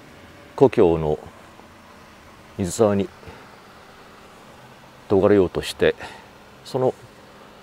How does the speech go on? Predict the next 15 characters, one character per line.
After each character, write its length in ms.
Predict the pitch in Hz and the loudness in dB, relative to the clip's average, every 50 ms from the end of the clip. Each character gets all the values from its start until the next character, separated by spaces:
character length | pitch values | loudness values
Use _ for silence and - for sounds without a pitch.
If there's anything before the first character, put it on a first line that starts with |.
| - - - - - | -20 -20 -20 -20 -8
最 200 | - 170 175 180 | -2 0 0 0
初 140 | - 175 | 0 0
の 160 | 165 156 - - - - | -2 -2 -2 -4 -8 -8
お 60 | 123 | -4
そ 100 | 113 151 | 2 2
ら 120 | 135 110 - | 2 2 2
く 120 | 80 - - - - - - - - - - - - | -4 -8 -8 -10 -20 -20 -20 -20 -20 -20 -20 -14 -10
立 120 | 104 98 | -8 -6
ち 60 | - 120 | -4 -4
寄 40 | 110 | -4
り 80 | 107 | -4
先 240 | 92 101 92 - 117 | -4 -6 -4 -2 0
が 140 | 120 120 - - - - - | 2 0 0 -2 -8 -14 -10
こ 80 | - | -8
こ 200 | 76 76 78 - | -6 -4 -4 -6